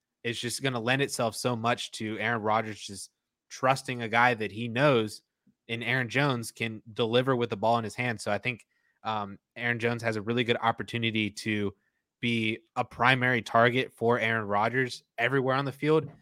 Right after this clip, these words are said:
but especially inside the red zone. Um, and so I think that he has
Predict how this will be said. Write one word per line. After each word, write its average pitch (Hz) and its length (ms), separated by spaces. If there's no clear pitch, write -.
but 123 80
especially 127 520
inside 113 360
the 98 80
red 101 240
zone. 92 320
Um, 98 280
and 107 140
so 117 100
I 110 100
think 117 180
that 113 120
he 110 120
has 110 280